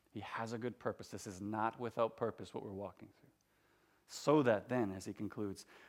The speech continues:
let, then we can draw near with confidence to the throne of grace, that we may find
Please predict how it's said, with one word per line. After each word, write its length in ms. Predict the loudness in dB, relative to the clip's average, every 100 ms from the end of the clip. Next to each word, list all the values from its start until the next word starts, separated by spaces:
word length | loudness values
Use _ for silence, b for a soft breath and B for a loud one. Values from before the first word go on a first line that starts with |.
| B B -10
let, 280 | 2 2 4
then 140 | 4
we 80 | 4
can 240 | 2 0 2
draw 320 | 6 8 6
near 240 | 4 2
with 200 | 0 -4
confidence 840 | -4 -4 -4 -6 -6 -8 -12 -12 -14 b -4
to 80 | -2
the 100 | -2
throne 320 | -2 -2 -2
of 100 | -4
grace, 440 | -8 -10 -14 -20 -20 _ _ b b b b b
that 100 | -4
we 100 | 0
may 140 | 2 0
find 420 | 0 0 0